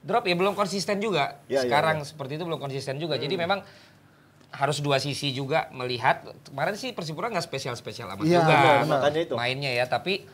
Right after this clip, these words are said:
Speaker 1: ternyata efektivitas, kemudian juga tadi ada cerita yang mungkin bisa berbeda kalau finishing dan lain sebagainya bisa dicetak duluan oleh Persebaya. Tapi apapun itu ya ini hasilnya kan udah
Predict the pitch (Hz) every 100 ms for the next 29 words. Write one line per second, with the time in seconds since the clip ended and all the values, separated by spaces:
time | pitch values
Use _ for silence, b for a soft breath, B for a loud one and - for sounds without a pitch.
0 | B - 123 123 127 180 156 - 127 120
1 | 117 143 147 151 - 113 117 143 139 120
2 | 135 156 156 156 - 107 113 113 - 120
3 | 117 127 127 120 117 117 135 175 143 113
4 | 110 131 156 120 120 113 117 113 131 113
5 | 110 107 110 107 110 139 147 B B B
6 | - 110 110 104 107 120 113 123 131 113
7 | 107 - B B - 107 104 113 127 127
8 | 107 120 170 120 127 127 131 127 190 160
9 | 180 156 B B B - 143 165 170 196
10 | 196 240 190 175 156